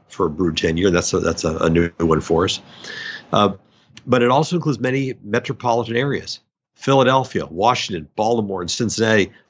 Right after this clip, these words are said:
four of the largest cities in the eastern U S in the ni-, late nineteenth century. And those places had, had, uh,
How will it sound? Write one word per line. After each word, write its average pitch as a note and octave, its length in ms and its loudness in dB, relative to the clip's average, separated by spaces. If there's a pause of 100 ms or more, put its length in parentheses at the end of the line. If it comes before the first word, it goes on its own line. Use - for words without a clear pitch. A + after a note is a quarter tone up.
(120)
four E3 340 6
of D3 80 6
the B2 60 4
largest C3 500 0
cities A#2+ 380 -2
in G#2+ 140 -4
the G#2+ 80 -2
eastern A#2+ 340 -4
U G#2+ 120 2
S A2+ 220 2
in G2+ 80 -6
the F#2+ 60 -2
ni-, F#2+ 160 0
late G#2+ 180 0
nineteenth G2+ 300 -2
century. - 400 -6 (1040)
And G2+ 180 2
those C3+ 220 6
places G#2+ 500 0
had, F#2+ 380 0 (320)
had, F#2+ 400 0
uh, F2+ 180 2